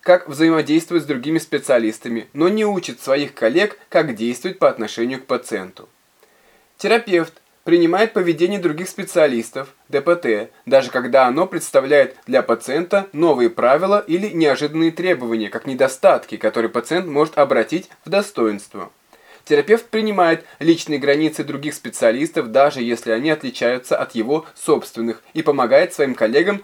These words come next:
соблюдать их границы. Терапевт стремится к позитивным,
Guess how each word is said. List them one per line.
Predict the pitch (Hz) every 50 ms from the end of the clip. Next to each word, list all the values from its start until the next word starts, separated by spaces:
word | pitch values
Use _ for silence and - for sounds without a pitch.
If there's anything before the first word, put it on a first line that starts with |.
| - _
соблюдать | - - 208 190 170 147 147 147 147 -
их | - 135 135 131
границы. | 127 143 143 151 151 117 92 85 - - - 90 98 _ _ _ _ _ _ _ _ _ _
Терапевт | - 139 127 - 180 196 202 - _ _
стремится | - - - - 190 175 170 175 170 - 185
к | 170 -
позитивным, | - 156 143 147 139 - 147 147 151 165 165 170